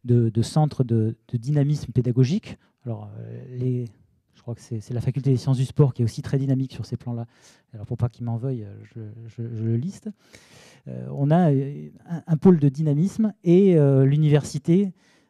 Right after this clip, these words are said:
euh, qui, qui n'a pas de valeur ajoutée dans le, comment dire, dans le, véritablement dans l'initiative, c'est-à-dire que la faculté de médecine n'a pas attendu que l'université lui demande pour travailler sur ces, sur ces sujets-là. Par contre, euh, quelle est la problématique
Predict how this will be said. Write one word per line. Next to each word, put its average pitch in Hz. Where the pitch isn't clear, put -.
euh, 127
qui, 151
qui -
n'a 131
pas 160
de 147
valeur 143
ajoutée 151
dans 127
le, 107
comment 117
dire, 113
dans 107
le, 107
véritablement 135
dans 120
l'initiative, 143
c'est-à-dire 117
que -
la 107
faculté 120
de 131
médecine 127
n'a 113
pas 147
attendu 147
que -
l'université 123
lui 123
demande 127
pour 107
travailler 120
sur 117
ces, 110
sur 117
ces 113
sujets-là. 123
Par 127
contre, 160
euh, 110
quelle 147
est 147
la 139
problématique 135